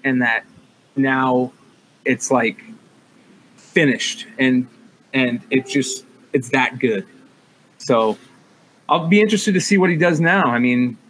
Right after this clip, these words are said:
is he, what's going on with Oblivion Song? I totally quit reading that.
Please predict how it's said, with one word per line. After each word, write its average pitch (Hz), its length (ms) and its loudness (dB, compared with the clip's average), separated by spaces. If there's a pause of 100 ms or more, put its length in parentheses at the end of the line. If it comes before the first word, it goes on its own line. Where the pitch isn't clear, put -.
is 123 140 -6
he, 135 440 4 (200)
what's 160 200 0
going 170 220 2
on 170 140 2
with 151 100 -2
Oblivion 143 500 2
Song? 104 320 -4
I 120 140 -2
totally 143 480 0
quit 120 320 -4
reading 104 360 -4
that. - 280 -18